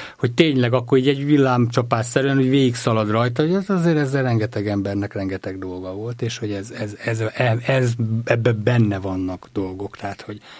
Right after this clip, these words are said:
hogy valaki hozzátett valamit azért, hogy ez itt legyen. Hát persze én is, hogy meg, meg tudtam venni, nyilván, vagy ha elő tudtam állítani a kertembe, és úgy, akkor meg azért, mert az még plastikusabban van jelen. Tehát érzed,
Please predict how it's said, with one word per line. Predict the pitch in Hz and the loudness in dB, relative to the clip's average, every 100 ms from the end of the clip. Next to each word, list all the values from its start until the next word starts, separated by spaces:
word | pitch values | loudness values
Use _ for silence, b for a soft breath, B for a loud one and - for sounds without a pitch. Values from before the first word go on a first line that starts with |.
| B B _ | B B _
hogy | 107 98 101 - - _ B B B B B B _ _ | -8 -8 -10 -16 -20 _ B B B B B B _ _
valaki | 135 147 143 123 | 4 4 4 4
hozzátett | 127 123 113 104 113 104 | 4 4 2 0 -2 -2
valamit | 110 104 95 92 - | -2 -2 -2 -4 -2
azért, | 110 143 151 | 2 4 2
hogy | 139 127 | 2 0
ez | 113 | 0
itt | 101 98 | -2 -6
legyen. | 95 90 85 - _ _ _ _ _ | -8 -8 -12 -16 _ _ _ _ _
Hát | - | -2
persze | - 170 - | 0 2 4
én | 185 135 | 4 4
is, | 127 | 4
hogy | 131 | 4
meg, | 123 123 117 | 2 2 0
meg | 123 120 | 0 0
tudtam | 120 120 120 113 | -2 -2 0 0
venni, | 110 107 107 113 120 | 0 0 0 0 -2
nyilván, | 123 113 101 101 104 | 0 0 0 -2 0
vagy | 117 | 0
ha | - 110 | 0 2
elő | 113 | 2
tudtam | 117 120 107 | 2 -2 -2
állítani | 107 107 110 | -2 -2 -4
a | 98 | -4
kertembe, | - 101 101 107 104 101 | -4 -4 -4 -4 -4 -6
és | - | -4
úgy, | 117 120 | 0 2
akkor | 120 117 120 | 0 0 0
meg | 120 | 2
azért, | 120 113 104 107 | 2 0 0 -4
mert | 104 | -4
az | 107 | -4
még | 110 110 | -2 -4
plastikusabban | - 107 - 117 110 - 107 107 107 | -4 -6 -4 -8 -6 -4 -4 -4 -4
van | 107 110 | -2 -2
jelen. | 107 92 90 - B B | -2 -4 -8 -12 B B
Tehát | 117 117 | -2 2
érzed, | 127 110 101 98 95 | 2 2 0 -2 -4